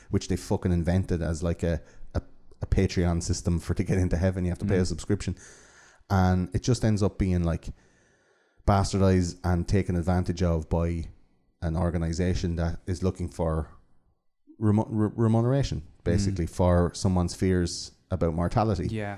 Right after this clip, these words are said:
Speaker 2: we watched a show the other night, me and Tina, uh, you know, Irish, like,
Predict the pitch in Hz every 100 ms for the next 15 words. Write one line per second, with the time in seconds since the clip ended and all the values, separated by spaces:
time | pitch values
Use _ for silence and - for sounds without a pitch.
0 | - 120 135 143 - - 113 110 107 104
1 | 107 104 107 101 107 104 101 98 - -
2 | - - - - - - - 104 95 98
3 | - - 113 98 95 101 98 95 92 -
4 | - 104 95 -